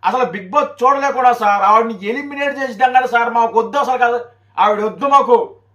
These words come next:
ఆ, ప-, ప్రతిరోజు గొడవ.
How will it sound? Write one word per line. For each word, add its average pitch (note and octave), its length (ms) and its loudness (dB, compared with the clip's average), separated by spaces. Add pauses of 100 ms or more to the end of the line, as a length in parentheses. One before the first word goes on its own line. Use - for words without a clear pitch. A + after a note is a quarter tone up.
(600)
ఆ, B3 180 4
ప-, F#3+ 420 -6
ప్రతిరోజు C#4+ 600 -2
గొడవ. A#3+ 420 2